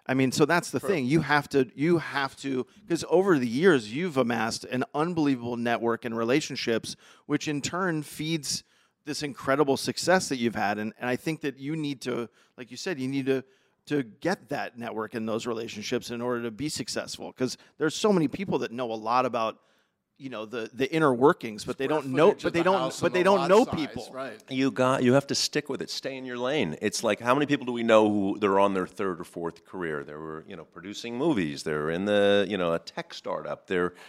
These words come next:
Speaker 2: you know, it's always something new and never, you know, had they just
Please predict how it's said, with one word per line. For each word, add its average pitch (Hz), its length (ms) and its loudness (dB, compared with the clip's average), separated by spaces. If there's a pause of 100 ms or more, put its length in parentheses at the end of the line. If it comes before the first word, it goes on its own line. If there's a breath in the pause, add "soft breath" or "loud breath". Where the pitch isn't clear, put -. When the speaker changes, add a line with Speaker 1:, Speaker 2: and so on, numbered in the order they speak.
(440 loud breath)
Speaker 2:
you 104 100 -6
know, 92 80 -2
it's - 180 -6
always 135 440 2
something 110 560 -6
new 110 400 -6 (180)
and 104 340 0
never, 120 560 4
you 120 80 -4
know, 95 60 -2
had 123 180 -2
they 123 80 -4
just 135 280 -8